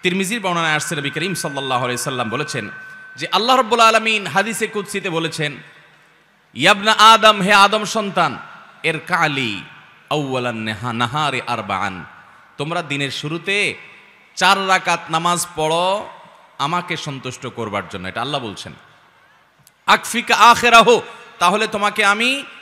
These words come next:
দিনের শেষ পর্যন্ত পরিপূর্ণ সময়টাতে আমি যথেষ্ট হয়ে যাব সকল ক্ষতি থেকে বাঁচাবার জন্য।" এই চার রাকাত নামাজ, সলাতুদ দুহা, যেটাকে আমরা চাশতের নামাজও বলি। নবী আলাইহিস সালাম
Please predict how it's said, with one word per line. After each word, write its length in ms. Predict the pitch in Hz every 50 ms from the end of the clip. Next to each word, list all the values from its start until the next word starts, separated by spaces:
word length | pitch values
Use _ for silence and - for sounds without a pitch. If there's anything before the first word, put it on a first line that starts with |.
| - - 127
দিনের 220 | 175 208 220 208
শেষ 340 | - - - - - - -
পর্যন্ত 680 | - 247 240 202 180 196 226 214 196 - 220 180 147 113 - - - - - - -
পরিপূর্ণ 580 | - 202 202 208 175 220 233 240 240 240 233 220
সময়টাতে 680 | 185 - 185 185 202 220 226 - 214 202 - 233 226
আমি 200 | 190 185 190 196
যথেষ্ট 360 | 170 180 175 190 214 180 - 202
হয়ে 180 | 170 185 180
যাব 180 | 165 170 165 160
সকল 320 | - 170 160 165 170 156
ক্ষতি 240 | 139 - 175 170 180
থেকে 180 | - 156 151 147
বাঁচাবার 400 | 127 113 - 113 107 101 87 80
জন্য।" 260 | 85 78 69 64 - - _ _ _ _ _ _ _ _ _ _ _ _ _ _ _ _ _ _ _ _ _ _ _ _ _ -
এই 100 | 127 117
চার 220 | - 123 101 98
রাকাত 220 | 98 85 - 87 - -
নামাজ, 500 | 82 80 78 65 64 - - - - -
সলাতুদ 360 | 107 95 98 92 - 107 95 82 80
দুহা, 560 | 82 127 - - 143 156 175 190 214 226 185 - - - - - - - - - -
যেটাকে 300 | 98 113 117 117 - 110
আমরা 180 | 110 107 107 - -
চাশতের 320 | 147 139 - - - 151
নামাজও 360 | 131 120 113 107 104 98 98
বলি। 240 | 92 85 82 78 76 - - _ _ _ _ _ _ _ _ _ _ _ _ _ _ _ _ _ _ _ _ _ _ _ - 143
নবী 100 | 151 156
আলাইহিস 420 | 147 139 - 160 147 143 139 -
সালাম 360 | - 143 147 143 135 127 107